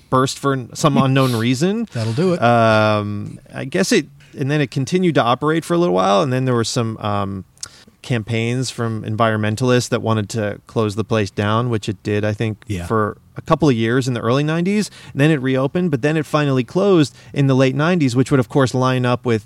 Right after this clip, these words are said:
Speaker 1: you guys being there.
Speaker 2: Yeah.
Speaker 1: Can you tell me about seeing that place for the first time and what your impression is? 'Cause it is pretty striking.
Speaker 2: Yeah.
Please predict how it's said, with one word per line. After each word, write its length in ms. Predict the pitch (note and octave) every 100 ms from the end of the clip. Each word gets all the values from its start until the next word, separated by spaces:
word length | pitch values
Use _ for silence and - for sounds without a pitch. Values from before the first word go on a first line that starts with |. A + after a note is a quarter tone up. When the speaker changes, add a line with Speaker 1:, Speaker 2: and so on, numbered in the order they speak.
| -
Speaker 1:
you 240 | C3 C3 C3
guys 280 | A#2+ A2
being 320 | G2+ A2 G#2 G2
there. 260 | G#2 F#2 -
Speaker 2:
Yeah. 300 | B2+ D#3 F#2+ - - -
Speaker 1:
Can 200 | - D3+
you 100 | F3+
tell 260 | - D#3+ D3+
me 140 | C#3
about 400 | A#2 A2+ G#2+ - _ - -
seeing 380 | - D#3+ E3 C#3
that 220 | A2+ -
place 220 | A2+ A2
for 120 | -
the 100 | A2
first 320 | G2 A2+ G2+ -
time 480 | G#2+ G2 G2 - -
and 180 | A#2 A2+
what 140 | A2+
your 140 | A2+ G#2
impression 480 | G2 A2 G2+ G#2
is? 140 | F#2 F2+
'Cause 180 | - A3
it 80 |
is 140 | B3+ E3
pretty 220 | D3+ B2+
striking. 600 | - C3 B2 A2+ G2 F2+
Speaker 2:
Yeah. 300 | E3 C#3+ A2